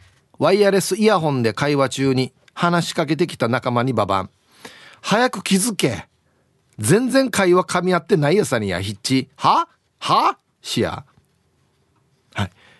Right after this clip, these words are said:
ぼ-、僕は電話をこのワイヤレスのイヤホンで電話してるのに、あっちから話しかけてくるっていうね。<laughs> でもこれ多いんだよ、最近。「あ、ごめんごめん、電話中だった」っていう時多いよね。なんか。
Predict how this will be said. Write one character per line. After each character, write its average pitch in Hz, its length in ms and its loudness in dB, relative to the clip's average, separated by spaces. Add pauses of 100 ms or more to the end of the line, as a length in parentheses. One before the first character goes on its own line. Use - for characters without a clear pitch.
(140)
ぼ-、 120 340 -6
僕 170 360 -10
は 302 160 -2
電 127 380 -4
話 131 180 0
を 139 200 0
こ 123 100 -4
の 110 320 -6
ワ 110 140 -2
イ 120 60 0
ヤ 110 100 0
レ 98 100 -4
ス - 100 -12
の 107 80 -6
イ 110 40 -4
ヤ 107 80 -4
ホ 95 80 -6
ン 90 40 -8
で 90 60 -10
電 127 260 -4
話 131 160 -4
し - 100 -12
て 110 160 -2
る 101 100 -4
の 95 120 -6
に、 220 300 0 (280)
あ - 80 -10
っ - 100 -8
ち - 140 -10
か 131 100 -4
ら 101 80 -6
話 95 260 -6
し - 40 -14
か 87 120 -8
け 87 120 -10
て 95 120 -8
く - 140 -14
る 87 60 -12
っ - 20 -20
て - 160 -16
い 90 40 -10
う - 20 -12
ね。 95 80 -10 (520)
<laughs> - 560 -6
で 190 120 2
も 254 180 -4
こ - 140 -4
れ 269 100 -6
多 392 260 4
い 453 60 -6
ん 466 80 -8
だ 403 80 4
よ、 185 80 0
最 165 200 2
近。 139 180 -2 (340)
「あ、 - 140 -2 (580)
ご 277 100 4
め 349 80 4
ん 349 40 4
ご 302 60 4
め 220 100 4
ん、 156 40 0
電 254 140 4
話 277 100 2
中 320 100 0
だ 262 60 4
っ - 80 -8
た」 156 120 -2
っ 151 80 -10 (160)
て - 60 -2
い 131 40 2
う - 20 -6
時 - 100 -10
多 175 180 4
い 226 40 2
よ 151 80 2
ね。 92 180 -10 (600)
な 110 140 0
ん 107 120 -2
か。 85 280 -8